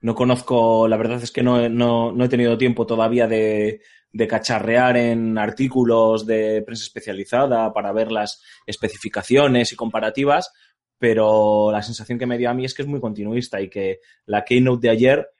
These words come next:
y nos va a servir también mucho para, para hilar con la siguiente,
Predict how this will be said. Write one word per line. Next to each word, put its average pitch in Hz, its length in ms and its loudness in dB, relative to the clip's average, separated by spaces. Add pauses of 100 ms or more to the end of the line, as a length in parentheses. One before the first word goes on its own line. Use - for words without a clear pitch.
(360)
y 127 100 0
nos 117 160 0
va 120 60 -2
a 117 40 0
servir 123 240 -2
también 120 240 0
mucho 120 300 -2
para, 110 500 0 (280)
para 107 240 -2
hilar 113 340 2
con 113 140 -2
la 104 80 -4
siguiente, 123 680 -2